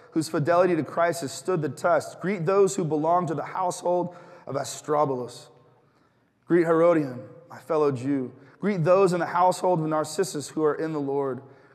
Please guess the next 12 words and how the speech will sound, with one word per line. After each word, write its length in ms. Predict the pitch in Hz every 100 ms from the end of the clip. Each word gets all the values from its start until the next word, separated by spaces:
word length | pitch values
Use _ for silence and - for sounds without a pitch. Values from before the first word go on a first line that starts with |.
| _ _ _ _ _
Greet 220 | 165 165
Tryphena 640 | - 151 - 160 156 131 123 - - _ _
and 80 | -
Tryphosa, 720 | - 139 - 156 160 131 120 - - - _ _
those 320 | 143 180 170
women 380 | 165 160 143 113 - - _ _ _ _
who 120 | - 151
work 300 | 151 165 -
hard 420 | - 160 151 127
in 140 | 131
the 80 | 123
Lord. 380 | 120 120 113